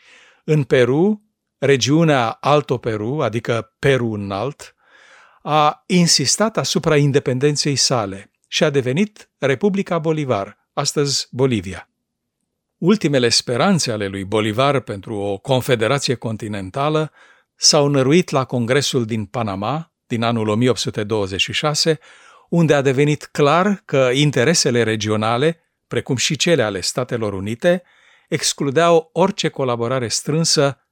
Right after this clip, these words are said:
între noile națiuni. Cinci ani mai târziu, cu câteva zile înainte de moartea sa, Bolivar și-a exprimat dezamăgirea și a spus: „America este de neguvernat.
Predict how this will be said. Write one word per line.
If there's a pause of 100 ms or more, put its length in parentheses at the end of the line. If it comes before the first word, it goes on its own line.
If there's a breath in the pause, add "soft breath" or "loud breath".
(120)
între
noile
națiuni. (760 soft breath)
Cinci
ani
mai
târziu, (160)
cu
câteva
zile
înainte
de
moartea
sa, (560 soft breath)
Bolivar
și-a
exprimat
dezamăgirea
și
a
spus: (440 soft breath)
„America
este
de
neguvernat.